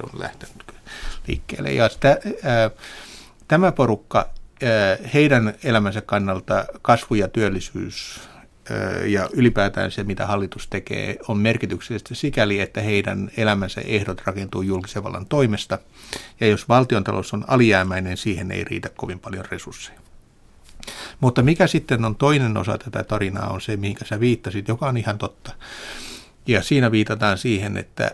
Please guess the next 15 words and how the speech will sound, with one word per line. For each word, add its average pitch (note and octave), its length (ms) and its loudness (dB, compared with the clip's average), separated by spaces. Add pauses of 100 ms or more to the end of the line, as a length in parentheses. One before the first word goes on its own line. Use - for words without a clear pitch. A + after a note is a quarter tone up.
(120)
reiluuden A#2+ 580 2
kokemus F#2 720 -2 (260)
ja A2+ 260 0
eriarvoisuuden F#2+ 840 0
kokemus G2+ 520 -6
on G#2 80 -8
Suomessa F2+ 520 -6 (120)
poikkeuksellisen G#2 960 -4
vahvoja. - 500 -8 (340)
Eli, - 260 2 (640)
ää, F#2+ 220 2 (220)
meillähän B2+ 540 4
Suomessa G#2+ 680 2
on G2+ 260 -2
Euroopan A2+ 500 0